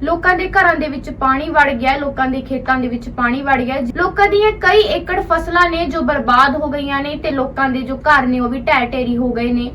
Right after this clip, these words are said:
ਲੋਕ ਬੇਘਰ ਹੁੰਦੇ ਨਜ਼ਰ ਆ ਰਹੇ ਨੇ।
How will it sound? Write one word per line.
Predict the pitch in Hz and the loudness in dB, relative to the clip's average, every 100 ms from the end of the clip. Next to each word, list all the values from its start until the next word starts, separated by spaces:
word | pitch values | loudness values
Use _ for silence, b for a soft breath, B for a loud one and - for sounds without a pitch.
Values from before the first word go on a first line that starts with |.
| B B 262 | B B 0
ਲੋਕ | 302 339 381 | 2 2 0
ਬੇਘਰ | 247 311 330 370 359 | 2 2 4 4 4
ਹੁੰਦੇ | 330 269 311 | 0 -2 0
ਨਜ਼ਰ | 262 233 277 | 0 0 2
ਆ | 277 285 | 4 4
ਰਹੇ | 302 | 2
ਨੇ। | 285 285 | -2 -8